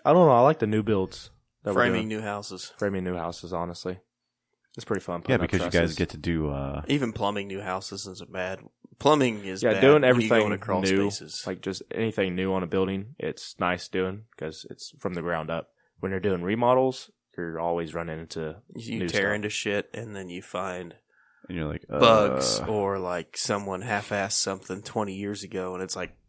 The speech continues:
Speaker 2: "How has this been standing for the last twenty years?"
Speaker 3: <laughs>
Speaker 2: Or, like, there's one job where we found an old shower base, and underneath this old shower base was another old shower base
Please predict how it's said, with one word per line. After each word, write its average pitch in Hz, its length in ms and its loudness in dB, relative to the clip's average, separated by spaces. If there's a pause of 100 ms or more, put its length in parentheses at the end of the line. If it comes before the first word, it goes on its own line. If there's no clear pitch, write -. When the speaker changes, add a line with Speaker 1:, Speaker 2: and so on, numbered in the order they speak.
(300)
Speaker 2:
"How 180 160 6
has 117 80 2
this 147 160 4
been 113 140 -2
standing 98 320 -2
for 101 100 -12
the 92 60 -6
last 92 200 -8
twenty 104 240 -4
years?" 120 340 -2
Speaker 3:
<laughs> 104 60 0 (840)
Speaker 2:
Or, 98 600 -4 (260)
like, 98 380 -6 (760)
there's 107 220 -2
one 104 160 -6
job 95 380 -4 (420)
where 113 180 -2
we 98 80 -4
found 98 240 -8
an 95 60 -10
old 95 160 -6
shower 101 360 -4
base, 92 520 -8 (420)
and 90 420 -10 (1000)
underneath 104 240 -6
this 107 140 -6
old 92 160 -4
shower 101 280 -2
base 92 380 -6
was 104 140 -8
another 95 260 -4
old 85 140 -4
shower 90 320 -4
base 90 420 -8